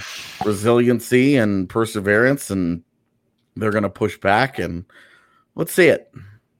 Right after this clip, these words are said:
You know, it's, it's funny 'cause it's like, for, for so much of the season, things went pretty well for the Avs.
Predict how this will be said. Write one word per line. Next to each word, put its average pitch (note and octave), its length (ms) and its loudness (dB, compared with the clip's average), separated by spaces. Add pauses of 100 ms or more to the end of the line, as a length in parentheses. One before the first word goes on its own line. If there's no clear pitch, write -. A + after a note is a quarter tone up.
(360)
You A2 140 -2
know, A#2 180 4
it's, - 300 0
it's B2 180 -2
funny D3 240 2
'cause A#2 220 0
it's A2+ 160 -2
like, A#2 280 2 (600)
for, C#3 320 4
for B2 320 2
so D#3 180 2
much D#3 200 2
of D#3 80 -2
the C3 60 0
season, C3+ 440 -2
things B2 240 2
went A#2+ 280 -2
pretty G2 200 -2
well A2 200 4
for A#2+ 140 -4
the F2+ 80 -2
Avs. E2 300 -4